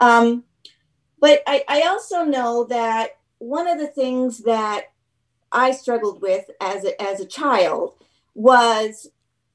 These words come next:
you know, if I did something wrong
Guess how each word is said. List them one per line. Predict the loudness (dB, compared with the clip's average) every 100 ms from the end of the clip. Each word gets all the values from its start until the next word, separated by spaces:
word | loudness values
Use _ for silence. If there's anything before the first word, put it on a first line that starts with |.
| _ _ _ -14
you | -6 -2
know, | -2 -4
if | -6 -6
I | -4 -4
did | -6 -10 -6
something | -8 -4 -2 0
wrong | 2 4 4 4 0 -4 -10